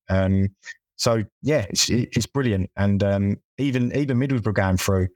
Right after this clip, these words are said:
you know, they'll fancy their chances as well if they get to the semi-finals against, you know, the, the sort of teams who are left in there. Um, you know, I think, like Simon says, Liverpool would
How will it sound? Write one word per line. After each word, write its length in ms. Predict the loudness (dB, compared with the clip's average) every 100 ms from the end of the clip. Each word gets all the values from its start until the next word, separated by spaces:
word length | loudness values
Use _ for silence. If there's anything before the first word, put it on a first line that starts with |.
| -18 _
you 80 | -2
know, 100 | 0
they'll 180 | 0 0
fancy 340 | 0 -2 0
their 100 | 0
chances 420 | 2 0 0 0 0
as 80 |
well 140 | 0 0
if 80 | 0
they 100 | -2
get 160 | -2
to 60 | -2
the 80 | 0
semi-finals 640 | 2 0 0 0 0 0
against, 320 | 2 0 2
you 60 | 0
know, 200 | 2 0 -4 _ -20 _ _ -2
the, 260 | 0 0 0
the 60 |
sort 280 | 0 0 0
of 60 | 0
teams 240 | 2 2
who 80 | 0
are 40 |
left 220 | 0 0 0
in 140 | 2
there. 260 | 2 0 -4 -2
Um, 340 | 0 2 0 -2 -2
you 100 | 0
know, 80 |
I 40 | 2
think, 180 | 0 0
like 100 | 0
Simon 320 | 0 2 2
says, 220 | 2 2
Liverpool 400 | 0 0 0 2
would 180 | 0